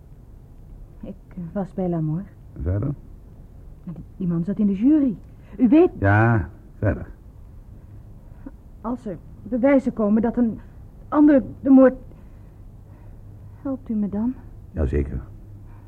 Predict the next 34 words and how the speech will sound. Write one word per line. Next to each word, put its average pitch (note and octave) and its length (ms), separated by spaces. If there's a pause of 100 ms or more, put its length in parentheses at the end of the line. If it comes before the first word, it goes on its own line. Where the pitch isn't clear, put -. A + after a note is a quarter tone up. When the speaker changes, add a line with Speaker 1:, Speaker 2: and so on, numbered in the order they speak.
(560)
Speaker 1:
Ik - 160
ben G#3 120
zo G#3+ 80
ongelukkig. A3 800 (500)
Speaker 2:
Ja, C3+ 260
zo B2 180
voelt B2 180
zich A2 140
iedereen A#2+ 380
die G2 100
de F#2+ 80
bus F#2 240
voor G2 100
zijn G2 140
neus G2+ 140
weg G2 160
ziet F2+ 160
gaan. F2 280 (600)
Jij B2+ 200
bent G2+ 260
bezig B2+ 420
iets - 180
op - 200
te B2+ 100
sporen C3 580 (340)
waar F2+ 160
de F2+ 60
politie A2 380
niet B2 160
vond. G2 260 (520)
Speaker 1:
Mag A3+ 360
dat C#3+ 160
niet? C#3 260 (1000)
Speaker 2:
Hoe A#2 220